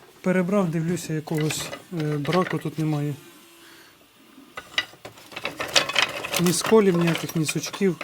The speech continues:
Все добре, дер-, дерево не сколюється. Все окей. Тому так от разом працюємо. Також взимку є ось така робота, як чистка рамок.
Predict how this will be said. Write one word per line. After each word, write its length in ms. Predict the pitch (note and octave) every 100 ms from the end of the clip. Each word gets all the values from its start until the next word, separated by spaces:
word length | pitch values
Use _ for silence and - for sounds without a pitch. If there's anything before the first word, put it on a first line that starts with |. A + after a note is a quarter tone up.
| - - - - - -
Все 320 | - - E3+
добре, 400 | D3+ E3+ D#3+ D#3+
дер-, 540 | D#3 D3+ D3 E3+ F#3 A3
дерево 500 | F3 E3+ D#3 D#3 D3 - - - - - - - - G#3+
не 180 | E3+ D#3+
сколюється. 760 | - G3+ F3 E3+ D#3 - D#3+ C3 - - - - - - - - _ - - - - - - - -
Все 240 | - - D#3+
окей. 380 | D3 - C#3 B2+ _ _ _ _ _ _ _ _ _ _ _ _ _ _ _ _ _ _ _ _ -
Тому 160 | D#3+
так 220 | D3 C#3+
от 120 | D3+ -
разом 240 | D#3 D3
працюємо. 540 | - C#3+ - C#3 C3 B2+ - - - - _ _ _ _
Також 340 | G3 G3+ F3+
взимку 460 | C#3+ D3+ F3+ E3+ E3
є 160 | D#3
ось 180 | E3 D3
така 300 | - - D#3+
робота, 420 | D#3 C#3+ F3 F3
як 140 | D3+ C#3
чистка 420 | - D#3 - D#3
рамок. 420 | C#3+ C3 C3 -